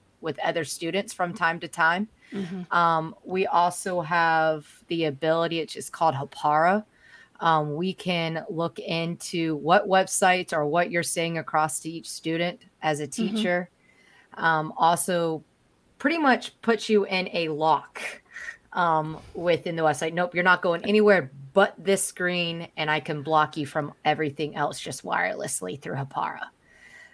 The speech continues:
Speaker 1: Um, so
Speaker 2: Nice.
Speaker 1: this is just kinda talking to give you some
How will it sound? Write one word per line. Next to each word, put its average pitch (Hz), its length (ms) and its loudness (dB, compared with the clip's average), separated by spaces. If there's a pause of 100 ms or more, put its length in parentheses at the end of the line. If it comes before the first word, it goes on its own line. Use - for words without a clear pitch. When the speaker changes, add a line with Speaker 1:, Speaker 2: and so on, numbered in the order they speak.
(200)
Speaker 1:
Um, 147 180 0
so 190 60 -2
Speaker 2:
Nice. 196 120 -4 (120)
Speaker 1:
this 220 200 2
is 208 160 -4
just - 300 -4
kinda 247 260 4
talking 220 360 2
to 208 40 2
give 202 240 4
you 214 140 4
some 202 400 2